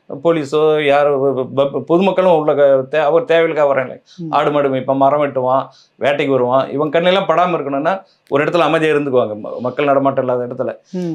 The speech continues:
Speaker 1: இரவு தான் அவங்க ஒரு இடத்த விட்டு இன்னொரு இடத்துக்கு போகும்போது இரவுல தான் நடப்பாங்க.
Speaker 2: ம்.
Speaker 1: அப்போ நல்லாவே நடப்பாரு. அந்த அளவுக்கு அவர் தடுமாறுற அளவுக்குலாம் இல்ல.
Speaker 2: அந்த மாதிரி நீங்க
Speaker 1: அதெல்லாம்
Speaker 2: நடந்திருக்கீங்க,
Speaker 1: நெ-,
Speaker 2: இரவு
Speaker 1: நல்லாவே
Speaker 2: முழுக்க?
Speaker 1: இருந்தார். நான் ரெண்டு, அவர் இறக்கறதுக்கு ரெண்டு மாசம் முன்ன சந்திக்கும் போது அவர் அந்த நிலையில தான் இருந்தார்.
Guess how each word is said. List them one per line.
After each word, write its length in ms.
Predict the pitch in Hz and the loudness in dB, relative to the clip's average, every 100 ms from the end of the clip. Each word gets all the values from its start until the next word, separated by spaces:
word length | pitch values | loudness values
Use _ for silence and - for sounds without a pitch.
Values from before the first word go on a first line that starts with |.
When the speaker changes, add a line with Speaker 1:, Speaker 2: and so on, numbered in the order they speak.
| 143 | -6
Speaker 1:
இரவு 360 | 123 170 214 208 | -2 2 2 4
தான் 100 | 202 | 2
அவங்க 420 | 165 151 139 131 | 2 4 4 4
ஒரு 140 | 135 | 2
இடத்த 180 | 139 160 | 0 0
விட்டு 160 | 160 175 | -2 0
இன்னொரு 220 | 151 147 | 0 0
இடத்துக்கு 240 | 131 135 | -2 -4
போகும்போது 320 | 131 139 175 | -2 0 2
இரவுல 240 | 160 170 175 | 2 2 4
தான் 140 | 156 | 2
நடப்பாங்க. 360 | 127 113 113 - - - | 0 -2 -2 -2 -12 -12
Speaker 2:
ம். 300 | 170 165 135 123 | -8 -6 -8 -12
Speaker 1:
அப்போ 320 | - 131 196 202 | -4 -2 2 2
நல்லாவே 380 | 180 185 294 | 4 2 2
நடப்பாரு. 320 | 233 160 139 127 | 2 2 2 2
அந்த 240 | 123 165 | 2 2
அளவுக்கு 240 | 196 208 | 2 2
அவர் 100 | 190 | 0
தடுமாறுற 380 | - 147 185 190 | 0 0 2 2
அளவுக்குலாம் 360 | 170 160 151 135 | 2 0 0 0
இல்ல. 120 | 101 | 0
Speaker 2:
அந்த 140 | 175 | 0
மாதிரி 200 | 185 214 | 0 0
நீங்க 200 | 185 170 | 0 0
Speaker 1:
அதெல்லாம் 420 | 175 135 - 220 196 | 2 2 4 2 2
Speaker 2:
நடந்திருக்கீங்க, 60 | |
Speaker 1:
நெ-, 120 | 135 | 2
Speaker 2:
இரவு 180 | 160 190 | 2 2
Speaker 1:
நல்லாவே 40 | 185 | 2
Speaker 2:
முழுக்க? 240 | 180 220 | 2 4
Speaker 1:
இருந்தார். 300 | 180 127 117 | 2 0 -2
நான் 200 | 127 127 | -2 -2
ரெண்டு, 300 | 123 156 - | -2 -2 0
அவர் 180 | 139 143 | 2 4
இறக்கறதுக்கு 400 | 147 185 196 220 | 2 2 0 0
ரெண்டு 220 | 208 202 | 0 0
மாசம் 280 | 208 202 190 | -2 -2 -4
முன்ன 160 | 175 | -4
சந்திக்கும் 400 | 143 139 139 135 | -4 -4 -4 -4
போது 160 | 147 196 | 0 2
அவர் 160 | 202 156 | 4 2
அந்த 180 | 143 | 0
நிலையில 280 | 147 143 147 | 0 0 2
தான் 140 | 156 139 | 2 0
இருந்தார். 260 | 127 - | -2 -6